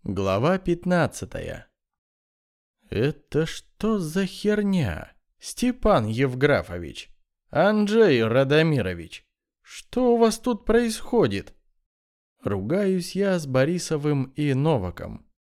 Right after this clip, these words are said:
Приехал, проехав по Людиново, застал самый настоящий бардак, даже на первый взгляд. Кто отвечает за мои поручения и что делает, мне непонятно.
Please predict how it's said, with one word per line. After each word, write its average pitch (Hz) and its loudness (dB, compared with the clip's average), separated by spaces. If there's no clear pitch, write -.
Приехал, 156 -2
проехав 165 -2
по - -2
Людиново, 170 0
застал 156 -2
самый 175 0
настоящий 143 -2
бардак, 107 -2
даже 156 -2
на 143 0
первый 113 0
взгляд. 101 -4
Кто - -4
отвечает 143 0
за 101 0
мои 120 2
поручения 143 -2
и - -8
что 135 -2
делает, 170 -2
мне 110 -2
непонятно. 123 -4